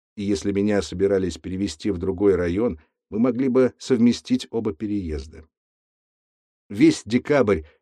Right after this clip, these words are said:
и до середины января мы обсуждали перспективы переезда с руководителем операции, а затем и со штаб-квартирой. План был предельно простой, и мы назначили переезд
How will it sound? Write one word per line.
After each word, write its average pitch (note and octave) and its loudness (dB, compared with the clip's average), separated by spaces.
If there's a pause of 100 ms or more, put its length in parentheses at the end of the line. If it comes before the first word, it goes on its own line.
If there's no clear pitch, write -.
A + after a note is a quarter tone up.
и G2 -12
до G2+ -4
середины A2+ 2
января F#2 0 (200)
мы B2 2
обсуждали G#2+ 0
перспективы G#2 -4
переезда G2 0 (120)
с - -12
руководителем G#2 -2
операции, F2+ -4 (240)
а F2 -8
затем G#2 0
и A2+ 2
со A2+ 0
штаб-квартирой. - -6 (680)
План C#3+ 2
был C3 6
предельно G#2 0
простой, D#2+ -8 (200)
и G2+ -6
мы A#2 2
назначили A2+ 0
переезд D#2+ -4